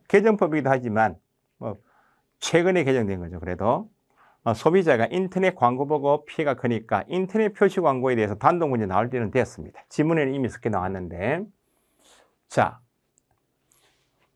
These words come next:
모니터링 업무 중에서 기본 모니터링 업무하고 수시 모니터링 업무가 있는데, 기본 모니터링 업무는 기본 계획서에 따라서 분기별 실시하는 거 딱 정해져 있습니다.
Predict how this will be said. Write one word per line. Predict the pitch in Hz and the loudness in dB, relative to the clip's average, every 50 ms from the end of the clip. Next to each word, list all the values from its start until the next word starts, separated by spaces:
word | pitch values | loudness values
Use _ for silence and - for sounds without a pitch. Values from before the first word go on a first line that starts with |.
| _ _ _ _ _ _ _ _ _ _ _ _ _ - _ _ | _ _ _ _ _ _ _ _ _ _ _ _ _ -20 _ _
모니터링 | - 135 139 165 202 220 214 233 233 214 185 | 2 4 6 6 6 4 2 2 4 4 4
업무 | 160 156 160 156 | 4 2 0 0
중에서 | 156 160 165 156 123 107 95 98 - 131 120 95 - - _ _ | 0 0 0 2 2 2 0 0 2 2 2 2 0 -6 _ _
기본 | - - 147 135 139 160 170 175 | -4 -2 0 4 4 4 4 4
모니터링 | 170 170 190 196 196 - 202 196 190 165 | 4 4 4 2 0 0 -2 0 0 0
업무하고 | 139 127 123 120 107 101 104 98 | 0 0 2 2 2 2 2 -2
수시 | - - 147 123 - 175 | -2 -2 -4 -2 0 0
모니터링 | 165 165 170 180 185 185 180 180 151 127 | 2 2 2 2 0 -2 -2 -2 0 0
업무가 | 113 110 107 104 95 | 0 0 0 -2 -2
있는데, | 92 92 90 90 87 123 147 175 220 - - _ _ _ - - _ _ | -4 -4 -6 -2 0 2 2 2 0 -4 -12 _ _ _ -20 -20 _ _
기본 | - - - 139 120 151 175 185 | -8 0 2 2 4 6 4 4
모니터링 | 202 190 180 185 208 214 214 - 208 214 202 | 4 2 2 2 2 0 -4 -4 -4 -2 -2
업무는 | 170 139 127 120 120 120 120 117 101 80 - - _ _ - | 0 -2 0 0 0 0 2 0 0 -2 -8 -14 _ _ -6
기본 | - 190 202 202 185 196 185 175 156 139 | 0 2 2 4 4 2 2 0 -2 -6
계획서에 | - - 117 117 131 139 143 139 - - - 170 160 147 - | -6 -4 -2 0 2 2 0 -2 -4 -6 -2 -2 0 0 0
따라서 | - 120 117 107 104 - 104 - | 0 0 0 0 0 -2 -8 -6
분기별 | - 139 139 139 139 127 - 165 180 202 214 202 | -2 0 2 2 2 0 0 -2 0 2 2 2
실시하는 | 190 - 156 135 - - 113 95 92 | 2 0 -4 -4 -2 -2 -4 -4 -4
거 | 90 92 | -6 -8
딱 | - - - | -8 -8 -6
정해져 | - - 139 156 160 143 | -2 0 0 0 0 0
있습니다. | 123 95 - - 87 87 85 - - - | -2 -2 -4 -6 -10 -10 -10 -12 -16 -20